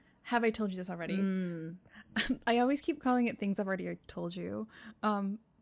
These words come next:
Speaker 1: but in that one, that was where Lorelai said, not Lorelai, oh my God,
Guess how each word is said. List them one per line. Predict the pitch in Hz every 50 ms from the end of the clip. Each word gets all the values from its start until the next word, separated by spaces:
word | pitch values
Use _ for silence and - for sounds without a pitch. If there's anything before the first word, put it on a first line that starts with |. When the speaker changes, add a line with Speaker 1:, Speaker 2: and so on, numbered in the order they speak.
| _ -
Speaker 1:
but | - 233 220 -
in | - 226 233
that | 233 233 233 190
one, | 220 214 214
that | 208 196 -
was | - 202
where | 214 208
Lorelai | 202 196 190 180 180 185 185
said, | 180 - 185 170 165 165 147 - _ _ - - _ _
not | - 202 208 - 240
Lorelai, | 165 175 180 185 175 - - 160 - 196 190
oh | -
my | 202 208 190
God, | 180 190 190 - - 196